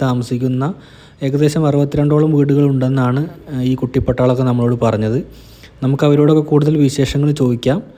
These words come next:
ആദ്യം നമുക്ക് ഈ കോളനി ഒന്ന് കാണാം. ഇതൊക്കെ ഇവിടുത്തെ വേടൻ്റെ കടുത്ത ആരാധകരും അതുപോലെ തന്നെ രണ്ടായിരത്തി ഇരുപതിലെ വോയിസ് ഓഫ് വോയിസ്‌ലെസ്സിലൊക്കെ നന്നായിട്ട് അഭിനയിച്ചിട്ടുള്ള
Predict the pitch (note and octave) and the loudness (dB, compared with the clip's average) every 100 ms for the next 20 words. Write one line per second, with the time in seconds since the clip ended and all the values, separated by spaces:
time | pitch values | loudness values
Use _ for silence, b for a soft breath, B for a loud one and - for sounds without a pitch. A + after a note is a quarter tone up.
0 | B B B B - C3+ D#3 D#3 D#3 D3+ | B B B B -6 -2 0 0 -2 0
1 | D#3+ D3+ C3+ C#3+ D#3 D3+ B2 C3+ C3+ C3 | 0 2 4 4 2 0 -2 -2 0 0
2 | B2+ A2+ A2 A2+ A#2+ A#2 A#2 B2 B2+ B2+ | -2 -4 -10 -8 -4 -2 -2 -2 -4 -2
3 | C#3 C3 C3 D3 C#3+ C3+ A#2+ B2 A#2+ C3+ | 0 0 0 0 -2 0 0 0 -2 -2
4 | C#3 D3 - - A2+ A#2+ - - C#3+ C3 | -2 -2 -4 -6 -4 -6 -6 0 2 2
5 | C3 C3 C3+ C#3 C#3 A#2+ A#2+ B2 B2 B2 | 2 0 2 2 0 0 0 -2 -2 -4
6 | B2+ D3 - B B B - B2+ B2+ B2+ | -4 -6 -10 B B B -8 -2 2 2
7 | B2+ C#3+ C3+ C3+ C#3 C3 A#2 B2 B2 C#3 | 0 0 2 2 2 2 0 -2 -2 -4
8 | C#3 C3 B2+ C3 C3+ C3 D3 C3+ B2 B2 | -2 -2 -2 -4 -2 -4 -2 -2 -2 -2
9 | C3 C3 C3 A#2 A#2+ A#2+ C3 B2+ B2+ | -2 -2 -2 -2 -2 -2 -4 -2 -2